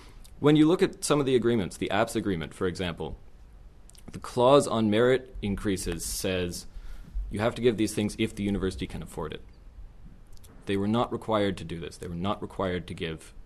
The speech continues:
increases to the people at the top, but they did. That got us upset. So that's the one thing that happened in January. The other thing was that the provincial mandate for the next two years, twenty twelve to twenty fourteen, came out.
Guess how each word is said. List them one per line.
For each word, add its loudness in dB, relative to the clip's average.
increases -8
to -12
the -12
people -8
at -10
the -10
top, -10
but -12
they -8
did. -12
That 2
got 2
us -4
upset. -14
So -14
that's -6
the -8
one -2
thing -12
that -16
happened -12
in -8
January. -4
The 2
other 2
thing 0
was 2
that 0
the 2
provincial 2
mandate 2
for 0
the 0
next 0
two -2
years, -2
twenty -4
twelve -2
to -14
twenty -6
fourteen, -6
came -10
out. -14